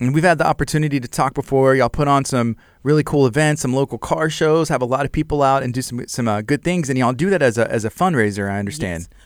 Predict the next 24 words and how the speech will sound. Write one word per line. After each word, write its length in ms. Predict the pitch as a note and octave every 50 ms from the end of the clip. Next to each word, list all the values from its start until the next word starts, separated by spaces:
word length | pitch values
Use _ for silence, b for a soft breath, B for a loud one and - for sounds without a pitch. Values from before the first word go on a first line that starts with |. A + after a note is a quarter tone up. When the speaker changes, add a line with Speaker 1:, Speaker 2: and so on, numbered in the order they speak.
| b
Speaker 2:
For 160 | _ - F3+ E3
our 100 | D3+ D3+
nonprofit, 580 | D3 D3 D#3 D#3+ E3 - F3+ E3 D#3+ - D#3
we 100 | D3+ E3
have 100 | F3 E3
a 40 | D#3
nonprofit 500 | D3+ D3 C#3+ D3 - - D3+ - - -
called 180 | - D#3 C3+ B2+
She, 320 | - - - G3 F#3+ F#3+ F#3+
which 180 | E3+ D3+ D3 -
is 80 | C3
Sisters 380 | - - D#3+ D3+ - - D3+ -
Helping 300 | - E3 D3+ D3+ D3+ D3
Everyone 360 | D3+ D3 D3 D3 C#3+ D3+ D#3 D3+
Excel, 440 | - - - D3+ D3+ D#3 D#3+ D#3 D#3 b b b b b -
and 220 | C#3+ D3 D3+ D3
we, 140 | D3 D3 - -
uh, 160 | - C3+ C3
try 160 | C3+ - E3 D3
to 60 | C#3+
help 180 | D3+ D#3+ C#3 - _
in 120 | C#3+ D3
the 80 | D3+ C#3+
community. 680 | - - E3 D#3+ D#3 D#3 D#3+ F3 F3+ F#3 F#3+ G3 G3